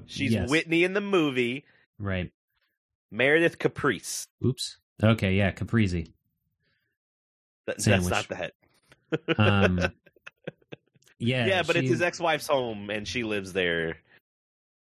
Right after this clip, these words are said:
Speaker 2: Yeah, I
Speaker 1: And,
Speaker 2: couldn't
Speaker 1: uh,
Speaker 2: remember what she was in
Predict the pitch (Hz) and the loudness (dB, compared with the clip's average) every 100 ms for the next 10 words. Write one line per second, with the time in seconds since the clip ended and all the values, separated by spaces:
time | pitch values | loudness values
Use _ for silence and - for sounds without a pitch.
0 | - 143 107 110 104 170 160 98 95 - | -6 -2 0 0 0 0 0 2 2 2
1 | 123 135 123 104 107 131 - - - 123 | 0 0 -2 -2 -2 -2 -4 -8 -4 0
2 | 110 98 98 101 87 - 113 117 110 101 | 2 0 -2 -2 -4 0 2 4 2 0